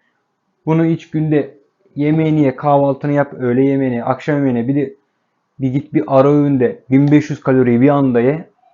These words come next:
iç. Direkt kilo alırsın. Direkt.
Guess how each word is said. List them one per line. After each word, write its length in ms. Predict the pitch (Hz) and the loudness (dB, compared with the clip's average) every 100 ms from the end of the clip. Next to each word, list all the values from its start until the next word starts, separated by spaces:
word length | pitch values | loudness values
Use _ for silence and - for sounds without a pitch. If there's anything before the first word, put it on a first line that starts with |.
| _ - | _ -8
iç. 360 | 139 147 - - _ _ _ _ _ _ _ _ _ _ | -6 -6 -12 -20 _ _ _ _ _ _ _ _ _ _
Direkt 280 | 123 160 160 | 2 2 0
kilo 140 | 139 127 | 2 2
alırsın. 340 | 147 98 _ _ _ _ - | 2 -6 _ _ _ _ -4
Direkt. 320 | 131 143 104 | 2 2 2